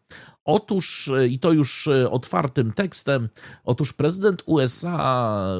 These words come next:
z-, jakby, no, nie mógł się powstrzymać, nie wiadomo,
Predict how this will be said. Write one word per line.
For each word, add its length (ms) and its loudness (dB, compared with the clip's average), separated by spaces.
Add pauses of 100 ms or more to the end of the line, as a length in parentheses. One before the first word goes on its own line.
(280)
z-, 360 -4
jakby, 540 0
no, 280 0 (120)
nie 160 2
mógł 180 2
się 260 0
powstrzymać, 840 0
nie 100 -2
wiadomo, 260 2